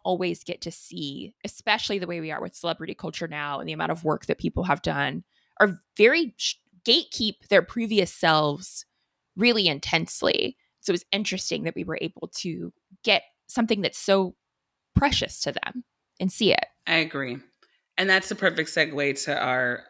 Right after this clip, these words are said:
Speaker 2: other audible moment, dealing with their dad's death slash D U I. So I will say that,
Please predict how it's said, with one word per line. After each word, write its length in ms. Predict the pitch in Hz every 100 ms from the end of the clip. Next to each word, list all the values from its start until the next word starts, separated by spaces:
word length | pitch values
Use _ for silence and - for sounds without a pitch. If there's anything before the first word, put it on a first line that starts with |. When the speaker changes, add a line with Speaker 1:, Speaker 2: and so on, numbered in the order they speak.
| -
Speaker 2:
other 340 | 170 170 143 -
audible 340 | 127 127 135
moment, 400 | 127 123 123 127 - _ _ _ _ 147
dealing 340 | 151 165 170
with 160 | 160 160
their 280 | 156 147 - _
dad's 400 | 135 131 - - -
death 300 | 123 120 -
slash 360 | - 151 135
D 120 | - 131 123
U 160 | 120
I. 300 | 110 117 135
So 200 | 165 165
I 140 | 123 170
will 80 | 175
say 320 | - 214 208
that, 240 | 196 165